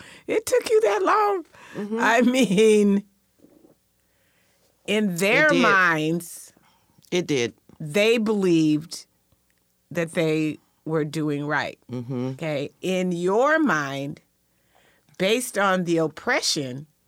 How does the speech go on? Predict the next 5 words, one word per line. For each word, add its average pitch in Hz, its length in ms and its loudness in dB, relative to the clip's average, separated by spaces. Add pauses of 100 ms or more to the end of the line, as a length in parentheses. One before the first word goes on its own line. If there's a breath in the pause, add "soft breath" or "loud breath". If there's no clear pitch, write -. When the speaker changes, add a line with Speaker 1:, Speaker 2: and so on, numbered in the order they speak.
(220)
Speaker 1:
that 156 360 -2
we 180 240 -4
have 151 640 -4 (380)
endured 160 840 0
and 147 500 -2